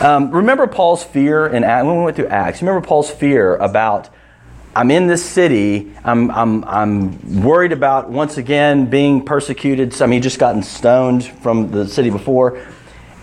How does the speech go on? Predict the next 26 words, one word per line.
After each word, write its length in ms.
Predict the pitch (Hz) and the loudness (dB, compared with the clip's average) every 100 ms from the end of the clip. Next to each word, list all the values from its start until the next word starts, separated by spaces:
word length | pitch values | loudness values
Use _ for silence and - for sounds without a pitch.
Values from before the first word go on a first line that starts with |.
| - | -2
And 300 | 160 151 156 | 0 0 -2
Christ 460 | 190 196 220 - | 0 0 0 -6
comes 340 | - 185 185 185 | -4 -2 -2 -2
to 120 | 170 | -2
him 240 | 131 123 110 | 0 0 0
and 120 | 107 | -2
says, 560 | - 104 95 90 90 - - - 107 | -2 0 2 0 -2 -12 -20 -14 -2
"Don't 340 | 143 170 214 | 2 2 0
be 80 | 214 | 0
afraid. 760 | 202 202 139 110 92 90 110 - - - | -2 -2 -2 -2 0 -4 -6 -12 -20 -10
I 140 | - 151 | -4 -2
have 300 | 175 170 147 | 0 -2 -4
many 720 | 143 160 185 185 175 175 - | -4 -2 0 0 -2 -4 -12
people 580 | - 175 147 120 107 104 - - | -2 0 2 0 0 -2 -14 -4
in 200 | 139 131 | 0 2
this 160 | 123 - | 0 -2
city." 440 | - 101 67 - - - - - - - - - - | -2 -2 -4 -12 -20 -20 -20 -20 -20 -20 -20 -20 -4
Right? 320 | 107 110 123 - - | 0 0 -2 -14 -8
You 80 | 170 | -2
see 120 | 233 | 0
the 100 | 196 | 0
confidence 1000 | 196 - 214 233 185 113 90 107 - - - - - - | -2 -2 0 0 0 -2 -4 -8 -14 -20 -18 -18 -18 -6
that 120 | 123 127 | -4 0
Christ 420 | 170 165 151 123 | 0 0 -2 -6
gives 380 | 170 202 196 - | -2 0 -2 -6
him 580 | 117 87 85 90 - | -4 -2 -4 -4 -8